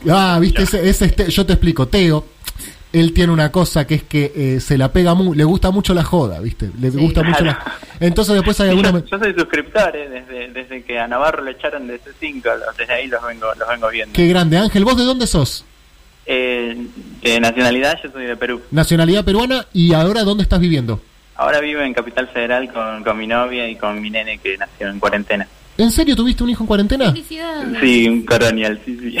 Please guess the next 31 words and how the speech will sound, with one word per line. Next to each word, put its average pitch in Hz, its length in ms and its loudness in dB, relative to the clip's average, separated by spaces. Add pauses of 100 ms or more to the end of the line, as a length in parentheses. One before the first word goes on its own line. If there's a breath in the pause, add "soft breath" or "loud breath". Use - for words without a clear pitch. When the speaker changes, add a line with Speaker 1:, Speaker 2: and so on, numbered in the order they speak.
Speaker 2:
<laughs> - 140 -8
Speaker 1:
Felicitaciones, 190 920 2
¿y 175 60 2
está 190 160 2
todo 196 200 0
bien? 254 260 0 (680)
Speaker 2:
Sí, 208 240 0
sí, 185 120 2
todo 160 240 0
tranquilo. 151 320 -4
Speaker 1:
¿Fue 196 80 4
un 202 80 2
Speaker 2:
Acá, - 80 0
Speaker 1:
quilombo 226 320 2
Speaker 2:
yo - 40 -2
Speaker 1:
todo 196 120 2
Speaker 2:
soy 190 80 4
Speaker 1:
el 170 80 -2
tema 190 180 2
Speaker 2:
este 180 60 2
Speaker 1:
del 165 100 2
protocolo 165 540 2
y 151 60 2
el 139 100 -2
parto 156 340 0
y 135 60 0
el 123 80 -2
covid 151 240 2
y 147 60 0
todo 147 200 0
eso? 175 260 -2